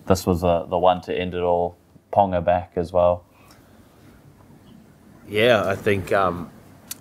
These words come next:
Speaker 2: yeah, like you said, for a great weekend of rugby league, I think, uh, some great milestones. Obviously, we just spoke about it, but also some great footy played. Uh, the,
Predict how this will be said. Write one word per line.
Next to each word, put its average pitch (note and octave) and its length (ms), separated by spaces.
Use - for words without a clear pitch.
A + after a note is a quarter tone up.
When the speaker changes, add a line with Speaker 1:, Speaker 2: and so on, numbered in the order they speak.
Speaker 2:
yeah, G#2+ 140
like F2+ 140
you G2 80
said, F#2 280
for G2+ 120
a F2+ 60
great A2 220
weekend G2+ 360
of F2+ 140
rugby F#2+ 260
league, F#2 280
I F2+ 80
think, F2+ 280
uh, F2 300
some - 180
great A2 180
milestones. G2+ 460
Obviously, G2+ 260
we F2 60
just F2+ 120
spoke F2+ 220
about F#2+ 200
it, G2 100
but G2+ 100
also G2+ 260
some G2 200
great G2 240
footy F#2+ 240
played. G2 500
Uh, F2 340
the, F#2+ 140